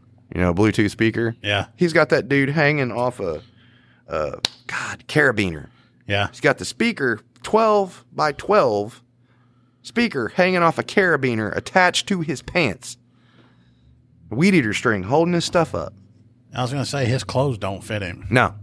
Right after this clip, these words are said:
Speaker 2: Every time I've seen him, they look like they're falling off.
Speaker 1: Yeah. Yeah. He, but he un-, he hooked his, had his music up, and he was
Speaker 2: Now, last time
Speaker 1: Pretty
Speaker 2: I
Speaker 1: chill.
Speaker 2: talked to this dude, he actually had a job. Does he still have it?
Speaker 1: <gasps> No. Ah, I forgot to tell you about that.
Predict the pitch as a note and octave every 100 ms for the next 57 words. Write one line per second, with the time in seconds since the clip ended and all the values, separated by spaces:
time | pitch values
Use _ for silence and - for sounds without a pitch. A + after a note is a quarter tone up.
0 | - - B2+ B2+ A#2+ C#3 C3 A2 A2 G#2
1 | G2+ A2 G2 G2 A#2 A2+ G2+ G#2 A2 F2
2 | B2+ G3 F3 - - - - - - -
3 | D3+ D3+ - G2+ A#2+ A2+ A2+ B2 C#3 A#2+
4 | C#3+ C#3+ A2+ C3 A#2+ B2+ C#3+ C3+ A#2 -
5 | - C3 A#2+ G#2 B2+ C#3 C#3+ D3 C#3+ C#3+
6 | - _ _ _ _ _ - G#2 A#2+ G#2+
7 | F#2 - - - _ _ _ _ _ _
8 | _ - B2 A3 C4 - A#3+ E3+ B3+ D3
9 | A#2 B2+ G#2 G#2 - G#2+ A2+ C#3 D3 C3+
10 | B2 A2 B2 F#2 G#2 C#3 A2+ E2+ F2 F#2+
11 | A#2 - D#3 A2+ C3+ F3+ D#3+ - - -
12 | - E2+ F#2 A2 - _ _ _ _ G2+
13 | A#2 A#2 G#2+ A2+ A2+ - B2 A2+ G2 -
14 | B2 A2+